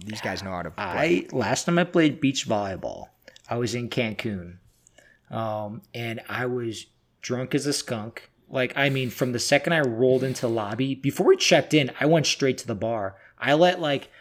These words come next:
Speaker 2: my buddies actually speaking Spanish to deal with, like, the lobby guy, and I went straight to the bar <laughs> for the free drinks. <laughs> And, and then literally, uh, I, we played beach volleyball all day, every day, 'cause there's a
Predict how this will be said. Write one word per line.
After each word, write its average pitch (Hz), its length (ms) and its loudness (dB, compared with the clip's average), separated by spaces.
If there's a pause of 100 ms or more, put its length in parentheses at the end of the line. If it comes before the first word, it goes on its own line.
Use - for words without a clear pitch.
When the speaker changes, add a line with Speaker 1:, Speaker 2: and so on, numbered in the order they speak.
Speaker 2:
my 139 120 2
buddies 135 320 2
actually 131 300 0
speaking 143 420 -2
Spanish 123 580 -6 (380)
to 127 100 -2
deal 123 240 0
with, 127 220 -2
like, 123 160 -2
the 120 60 -4
lobby 113 340 -4
guy, 151 320 4 (260)
and 135 140 -2
I 127 80 -2
went 131 220 -6
straight 135 260 0
to - 80 -4
the 131 80 -4
bar 120 160 2
<laughs> - 20 0
for - 180 4
the 180 100 4
free 160 260 4
drinks. - 840 -2
<laughs> - 60 -20 (840)
And, 202 360 8 (360)
and 165 180 6
then 165 300 6
literally, 151 460 6
uh, 135 360 -2 (160)
I, 143 200 2
we 147 160 4
played 156 240 6
beach 151 200 0
volleyball 131 540 6
all 135 180 6
day, 127 220 0
every 113 240 -4
day, 151 260 2 (320)
'cause 147 120 2
there's 156 180 2
a 139 60 -6